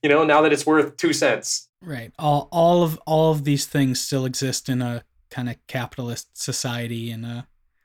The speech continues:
Speaker 2: world of regulation. Like, it's not, it's not the crypto utopian, uh, future. It's, it's, it's just gonna be another thing like stocks or gold or land or anything. It's just another asset that exists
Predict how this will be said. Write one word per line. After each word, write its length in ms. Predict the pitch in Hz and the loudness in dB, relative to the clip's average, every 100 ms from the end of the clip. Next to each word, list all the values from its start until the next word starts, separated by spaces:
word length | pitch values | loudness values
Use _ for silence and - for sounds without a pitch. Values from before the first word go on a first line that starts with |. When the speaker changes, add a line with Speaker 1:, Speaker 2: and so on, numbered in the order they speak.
| _ _ _ | _ _ _
Speaker 2:
world 380 | - 139 131 120 | -8 -4 -2 -2
of 100 | 120 | -4
regulation. 640 | 127 120 120 120 120 - | -4 -4 -4 -6 -6 -6
Like, 180 | 151 135 | -2 0
it's 160 | 147 - | 0 2
not, 300 | 160 147 147 | 4 4 0
it's 240 | 143 139 | -6 -4
not 220 | 160 147 151 | -2 -2 -2
the 80 | |
crypto 340 | 147 185 165 160 | 0 0 2 4
utopian, 880 | 147 147 147 139 - 131 123 120 117 _ _ _ _ _ _ _ - | 4 4 2 -2 0 -2 -2 -4 -6 _ _ _ _ _ _ _ -10
uh, 280 | 131 123 117 | -6 -6 -8
future. 640 | - - 160 147 143 123 | -6 2 2 2 0 0
It's, 220 | 120 - - | -2 -6 -8
it's, 320 | 143 135 - - | -8 -8 -10 -10
it's 220 | - 156 - | -4 -4 0
just 240 | 170 - | 0 2
gonna 160 | 151 143 | 2 2
be 120 | 139 | 0
another 320 | 131 127 127 | 0 -2 -4
thing 480 | - 143 127 123 117 - | -4 -4 -2 -4 -6 -10
like 220 | 127 123 - | -10 -10 -12
stocks 640 | - - 131 113 - - | -12 -8 -8 -10 -12 -12
or 180 | 117 120 _ _ | -12 -14 _ _
gold 340 | 127 117 113 | -12 -10 -12
or 120 | 113 113 | -14 -14
land 360 | 113 101 101 | -14 -16 -18
or 80 | - | -18
anything. 500 | 82 - - 85 135 | -16 -18 -16 -16 -14
It's 180 | 143 - | -12 -8
just 240 | - 139 | -6 -4
another 300 | 135 123 120 | -4 -4 -4
asset 460 | 117 110 - 123 - - | -8 -6 -6 -8 -10 -14
that 160 | 120 - _ _ _ _ _ _ _ _ _ _ _ _ | -16 -18 _ _ _ _ _ _ _ _ _ _ _ _
exists 800 | - 139 131 127 - - - - | -6 -2 0 0 -2 -4 -4 -6